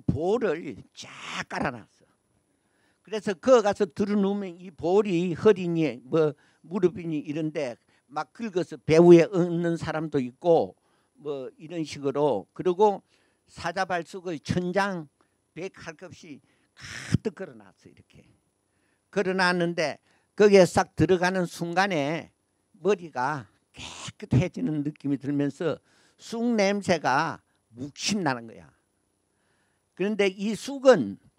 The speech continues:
어, 우리 혈액에 중요한 역할을 합니다. 피를 맑게 하는 데는 아주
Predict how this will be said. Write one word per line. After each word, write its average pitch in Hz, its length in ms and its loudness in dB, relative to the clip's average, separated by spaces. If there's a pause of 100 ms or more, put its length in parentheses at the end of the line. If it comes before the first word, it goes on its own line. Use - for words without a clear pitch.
(560)
어, 151 380 -2
우리 185 500 -8 (100)
혈액에 160 920 -4 (100)
중요한 220 880 -2 (420)
역할을 131 360 -8
합니다. - 320 -20 (680)
피를 262 520 -10 (560)
맑게 202 480 -4
하는 180 340 -10
데는 160 460 -6 (480)
아주 180 500 -4